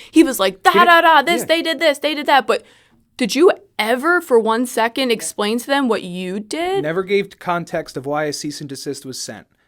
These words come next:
Speaker 2: Never said, "Hey guys, I was a former customer of theirs.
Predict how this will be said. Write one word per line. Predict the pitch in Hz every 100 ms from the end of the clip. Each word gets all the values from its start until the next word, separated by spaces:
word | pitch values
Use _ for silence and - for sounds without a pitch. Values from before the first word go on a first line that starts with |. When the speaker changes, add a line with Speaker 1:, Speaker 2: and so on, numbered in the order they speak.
| -
Speaker 2:
Never | 165 180
said, | 180 190 175 - _
"Hey | 285 311
guys, | 185 175 196 - -
I | 233
was | 320 185
a |
former | - 226 226 -
customer | - - 233 233
of | 240
theirs. | 247 254 269 262